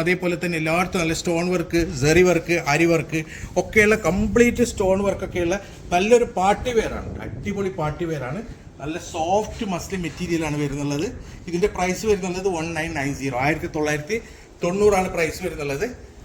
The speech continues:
ഇതാണ് ഇതിന്റെ യോക്ക്, സോറി, ആ, സ്ലീവിന്റെ ഡിസൈൻ വരിക. ഇങ്ങനെയാണ് ഇതിന്റെ സ്ലീവിന്റെ എൻഡ് വരിക. അടിപൊളിയാണ്. ഇതിന്റെ ഷാളും നല്ല ഭംഗിയുള്ള ഒരു മസ്ലിന് സിൽക്ക് ഷാൾ ആണ് കേട്ടോ.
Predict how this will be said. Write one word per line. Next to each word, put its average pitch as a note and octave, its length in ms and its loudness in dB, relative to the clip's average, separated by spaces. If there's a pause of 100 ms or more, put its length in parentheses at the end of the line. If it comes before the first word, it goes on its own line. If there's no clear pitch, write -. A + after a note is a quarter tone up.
(100)
ഇതാണ് A3 260 6
ഇതിന്റെ F#3 220 -2 (420)
യോക്ക്, F#3 340 4 (240)
സോറി, D3+ 180 -6 (220)
ആ, - 20 -2 (240)
സ്ലീവിന്റെ G3 560 -6
ഡിസൈൻ D3+ 300 -6
വരിക. - 140 -12 (100)
ഇങ്ങനെയാണ് F3 400 -8
ഇതിന്റെ D#3+ 200 -6 (500)
സ്ലീവിന്റെ E3+ 460 -4
എൻഡ് C#3 200 -6
വരിക. C3+ 160 -2 (260)
അടിപൊളിയാണ്. F3 540 -4 (2000)
ഇതിന്റെ G3 240 -6 (120)
ഷാളും G#3 480 -2
നല്ല F3+ 260 -8 (140)
ഭംഗിയുള്ള F3 420 -8
ഒരു F#3+ 120 -4 (1160)
മസ്ലിന് A3 440 -8 (120)
സിൽക്ക് G#3+ 500 -8
ഷാൾ - 260 -6
ആണ് G#2 120 -14
കേട്ടോ. - 180 -14